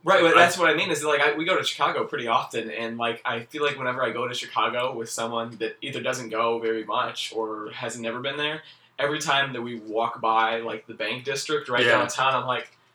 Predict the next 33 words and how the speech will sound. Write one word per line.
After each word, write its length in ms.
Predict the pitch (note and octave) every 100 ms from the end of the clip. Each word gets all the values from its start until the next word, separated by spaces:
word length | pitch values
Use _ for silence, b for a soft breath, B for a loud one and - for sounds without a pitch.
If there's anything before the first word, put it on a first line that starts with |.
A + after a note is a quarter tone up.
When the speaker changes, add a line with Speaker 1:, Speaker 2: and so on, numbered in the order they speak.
| -
Speaker 1:
"Do 20 |
you 80 | D#3+
remember 160 | F3 E3
that 80 | D#3
scene 140 | E3
in 60 | D3
The 60 |
Dark 240 | C#3 C3+ C3+
Knight 240 | C#3+ C3+
where 80 | B2
the 80 | B2
Joke-, 320 | B2+ B2+ B2+
where 340 | B2+ A#2+ A2+
the 120 | -
Joker's 240 | A#2+ B2 A#2+
like, 200 | - - B B B -
'Do 60 | -
it, 20 | -
do 60 | -
it, 160 | - -
I 40 |
want 200 | - -
you 60 | B2
to 60 | B2+
do 80 | B2
it,' 100 | C3
and 180 | B2+
he's 240 | B2+ C3+ C3
driving 300 | C3 B2+ B2
the, 60 |
uh, 420 | B2 B2 A2 G2+ G2
the, 240 | A2+
uh, 60 | A2